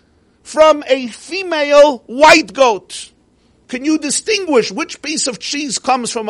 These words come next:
originates in a black goat, a dark goat, and one in a white goat? They say, "We can't, because of course both pieces of cheese, as you know, are white." And with this, Rabbi Yeshua ben Chananya triumphs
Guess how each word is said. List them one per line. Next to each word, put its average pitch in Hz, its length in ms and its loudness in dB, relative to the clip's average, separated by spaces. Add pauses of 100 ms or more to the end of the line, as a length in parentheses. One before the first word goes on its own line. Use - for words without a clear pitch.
originates 247 840 0 (280)
in 233 120 0
a 208 60 0
black 214 500 4
goat, 285 280 6
a 196 80 0
dark 208 360 4
goat, 285 260 2
and 240 160 -2
one 285 160 -4
in 277 60 -6
a 269 60 -4
white 277 320 -2
goat? - 420 -16 (720)
They 117 120 -10
say, 143 220 -6
"We 156 120 -10
can't, - 600 -10 (420)
because 143 300 -10
of 160 160 -12
course 208 220 -2
both 180 280 -2
pieces 190 320 -4
of 180 120 -8
cheese, 190 440 -8
as 127 220 -6
you 156 100 -6
know, 180 280 -6
are 131 360 -6 (280)
white." - 580 -10 (680)
And 156 120 -4
with 160 160 -6
this, 285 280 -2
Rabbi 208 180 0
Yeshua 233 300 -2
ben 202 120 -2
Chananya 202 680 0 (380)
triumphs 185 1040 -4